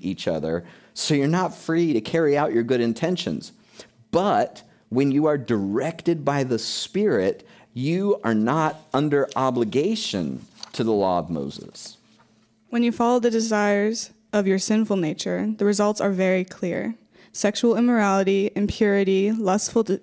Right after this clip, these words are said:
Speaker 2: pleasures, idolatry, sorcery, hostility, quarreling, jealousy, outbursts of anger, selfish ambition, dissension, division,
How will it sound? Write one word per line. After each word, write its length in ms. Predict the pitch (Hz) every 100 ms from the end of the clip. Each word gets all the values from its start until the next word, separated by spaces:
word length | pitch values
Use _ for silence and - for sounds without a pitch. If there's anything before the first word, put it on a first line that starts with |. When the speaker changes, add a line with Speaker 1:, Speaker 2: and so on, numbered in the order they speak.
| _
Speaker 2:
pleasures, 680 | - 208 185 175 175 - - - - - -
idolatry, 760 | 214 202 190 190 - 208 202 220
sorcery, 760 | - 190 196 - 202 190 190
hostility, 1000 | 214 - 208 208 - 185 185 190 190 208
quarreling, 720 | 214 - 208 202 196 190 196 208
jealousy, 640 | 185 180 196 - 196 190 -
outbursts 420 | 214 220 226 220
of 80 | 208 -
anger, 500 | 180 175 170 196 - - -
selfish 460 | - 233 226 233 214
ambition, 840 | 196 175 185 - 180 175 185 - - - -
dissension, 720 | 202 - 180 190 - 170 180
division, 640 | 190 175 180 175 175 185